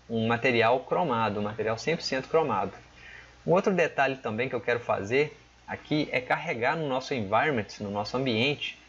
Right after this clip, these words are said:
carregar uma imagem que gera o efeito H D R, aquela imagem que gera reflexos. Então, pra isso, eu vou vir aqui no meu canal Environment, em Render, Environment, clicamos em None,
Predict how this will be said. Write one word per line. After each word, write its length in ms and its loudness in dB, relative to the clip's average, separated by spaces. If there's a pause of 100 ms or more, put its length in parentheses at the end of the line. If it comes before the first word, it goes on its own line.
(120)
carregar 500 2
uma 120 -2
imagem 560 -2
que 260 -6
gera 280 2
o 60 4
efeito 320 0
H 160 0
D 120 -2
R, 260 2
aquela 260 -4
imagem 380 -2
que 120 -6
gera 200 0
reflexos. 800 -6 (1600)
Então, 260 0
pra 200 2
isso, 380 -6 (180)
eu 100 -6
vou 160 2
vir 180 0
aqui 180 -4
no 60 -2
meu 160 2
canal 460 0
Environment, 640 0
em 140 -4
Render, 440 0 (600)
Environment, 580 0 (560)
clicamos 440 0
em 100 2
None, 440 4